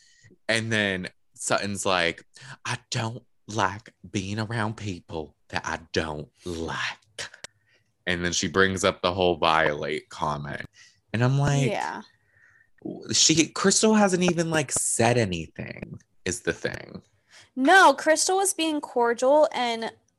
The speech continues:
Speaker 2: the, it wasn't about them. So they were just there for the lunch.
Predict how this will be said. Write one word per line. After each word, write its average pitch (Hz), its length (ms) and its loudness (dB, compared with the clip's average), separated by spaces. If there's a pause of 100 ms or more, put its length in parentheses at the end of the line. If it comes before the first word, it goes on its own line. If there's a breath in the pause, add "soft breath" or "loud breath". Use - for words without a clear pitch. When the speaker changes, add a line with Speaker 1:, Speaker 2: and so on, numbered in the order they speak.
(120)
Speaker 2:
the, 220 300 0
it 240 140 2
wasn't 233 300 2
about 311 280 6
them. 220 400 2
So 247 180 0
they 233 120 2
were 254 120 -2
just 247 300 -6
there 208 260 4
for 240 180 -6
the 233 100 -4
lunch. - 500 -6